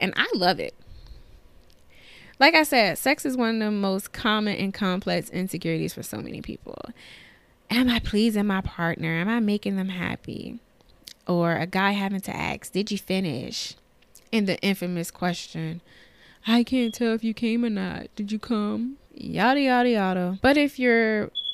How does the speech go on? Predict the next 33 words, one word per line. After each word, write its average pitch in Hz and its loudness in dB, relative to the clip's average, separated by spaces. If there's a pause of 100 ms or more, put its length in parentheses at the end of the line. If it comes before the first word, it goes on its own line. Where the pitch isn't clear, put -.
willing 220 4
and - -4
able 202 2
to - -4
learn 185 0
how 208 2
to 240 -4
communicate 180 -2
what 175 -2
you 175 -2
want 170 -2
and 175 -2
what - -4
you 180 -4
need, 170 -4 (720)
and 185 2
your 190 2
partner 196 0
is 180 -2 (240)
willing 185 0
to 185 -4
reassure 220 2
you 196 0
and 175 -4
give 185 0
you 214 -2
what 180 -4
you 180 -2
want 175 -2
and 170 -2
what 170 -4
you 175 -4
need, 165 -2